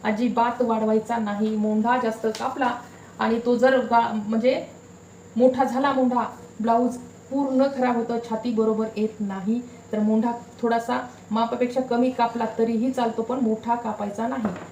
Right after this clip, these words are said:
तर पाहू शकता आपलं पाच इंच मुंढा आलेला आहे. किती? पाच इंच आलाय तेवढंच ठेवायचं आहे आपल्याला, जास्त ठेवायचं नाही. तर हे आलं पाच इंच, याला आपण हे या प्रकारे आखून घेऊया. आता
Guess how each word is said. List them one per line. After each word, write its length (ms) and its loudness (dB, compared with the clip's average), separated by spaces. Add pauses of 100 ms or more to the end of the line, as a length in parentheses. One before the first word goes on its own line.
(160)
तर 60 -4
पाहू 160 2
शकता 320 -4 (280)
आपलं 220 -4
पाच 320 0
इंच 200 -2
मुंढा 500 0
आलेला 240 -2
आहे. 240 -2
किती? 260 -8
पाच 320 -6
इंच 180 -2
आलाय 580 -2
तेवढंच 460 0
ठेवायचं 300 -2
आहे 100 -2
आपल्याला, 280 -4 (380)
जास्त 240 -2
ठेवायचं 560 -2 (340)
नाही. 440 -4 (1600)
तर 100 -6
हे 140 -6
आलं 200 -4
पाच 280 -6
इंच, 200 -2 (1120)
याला 140 -4
आपण 280 -6 (1000)
हे 60 -4
या 120 -4
प्रकारे 340 -4 (100)
आखून 300 0
घेऊया. 300 2 (1040)
आता 260 -4